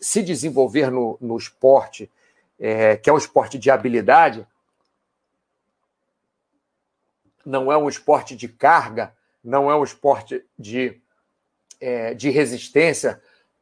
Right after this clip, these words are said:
puramente, né? Porque peso é basicamente um esporte, é, que você vai trabalhar só com carga. É, os esportes cíclicos, em geral, você vai basicamente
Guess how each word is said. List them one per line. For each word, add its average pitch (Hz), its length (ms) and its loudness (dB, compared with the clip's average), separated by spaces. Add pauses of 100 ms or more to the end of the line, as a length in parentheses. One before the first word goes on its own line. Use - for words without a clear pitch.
(120)
puramente, 160 720 4
né? 135 120 -4
Porque - 200 -10
peso 185 440 4
é 185 40 2
basicamente 156 880 -2
um 165 40 -14
esporte, 143 600 -4 (540)
é, 120 240 -4
que 113 160 -10
você 131 220 -6
vai 131 100 0
trabalhar 131 420 2
só 151 280 2
com 160 180 -10
carga. 104 500 -2 (480)
É, 120 680 -8 (160)
os 135 120 -4
esportes 147 580 0
cíclicos, 123 760 -4
em 131 60 -4
geral, 131 440 4
você 143 200 -4
vai 139 160 2 (520)
basicamente 143 1120 0